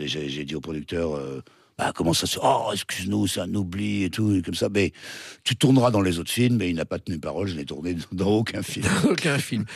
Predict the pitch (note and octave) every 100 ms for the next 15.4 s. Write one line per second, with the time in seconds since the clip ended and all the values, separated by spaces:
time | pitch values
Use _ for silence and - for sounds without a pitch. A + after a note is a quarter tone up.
0 | - B2 B2+ B2 - - F3 - C#3+ B2
1 | - A#2+ A2+ A2+ A#2 C#3 D3 C3 C3 C#3+
2 | C#3 C3+ B2 A2 A2 C#3 B2+ F#2 F2 -
3 | - A2+ A#2 A#2 - - A#2+ G#2+ F2 E2
4 | E2 E2+ C#2+ C2+ - A2 G2+ F2+ G2+ -
5 | - D3+ D3+ C#3+ D3 D3+ E3 G3+ A3 G#3+
6 | D3 E3 C#3 C#3 E3 B2+ - C3 D3+ A#2
7 | A#2 G#2+ - G2+ A2 G#2 A#2 C#3 _ _
8 | _ - C#2+ C#2 C#2 C2+ C#2 - - -
9 | B2 F3+ F#3+ D#3 C#3 B2 A#2 - D3 G2+
10 | E2 A2+ A2 - C#3 D#3 F#3 - - -
11 | C3+ - D#3+ E3 C3 A#2+ C#3 - C3 D#3+
12 | D3 A#2 A#2+ A2 D#3+ D3 A#2+ - - -
13 | A#2+ A#2+ B2 - A#2 B2+ C3 A#2+ A#2 A#2
14 | A#2 B2 A#2 C3 A#2+ B2 - C3+ - -
15 | D#3+ C3 A#2 D#3+